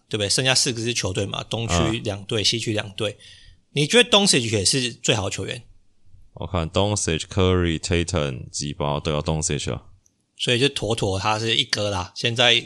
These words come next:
Speaker 1: 就是没有人可以跟他抗衡的。
Speaker 2: 对。而且我跟你讲，你刚才讲那个，那个防守战术，我大胆预言勇士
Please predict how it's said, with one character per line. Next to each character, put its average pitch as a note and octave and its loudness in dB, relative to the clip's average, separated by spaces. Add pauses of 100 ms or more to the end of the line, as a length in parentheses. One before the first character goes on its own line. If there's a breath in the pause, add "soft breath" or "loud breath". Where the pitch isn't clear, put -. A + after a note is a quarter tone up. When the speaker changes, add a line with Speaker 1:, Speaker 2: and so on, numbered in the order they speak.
(140)
Speaker 1:
就 - 4
是 A#2 -2 (140)
没 A#2+ -2
有 B2 4
人 G2+ -2
可 A#2+ 0
以 A2+ 2
跟 A2 -4
他 A2 -2
抗 G2+ -4
衡 A#2+ -6
的。 A#2+ -8
Speaker 2:
对。 B2+ -12 (360)
而 - 2
且 C#3 6
我 G#2+ 6
跟 F#2 4
你 F2 2
讲， C#2+ -4
你 F2+ 2
刚 A#2 2
才 B2 4
讲 D#2+ 2
那 F2+ 2
个， D2+ 0 (100)
那 F#2+ -2
个 E2+ 2
防 D#2 -4
守 C#2 -2
战 D2 -2
术， C#2+ -6
我 C2 -2
大 G2 4
胆 D#2 -2
预 F2 0
言 D2 0
勇 D2+ 0
士 F2+ 2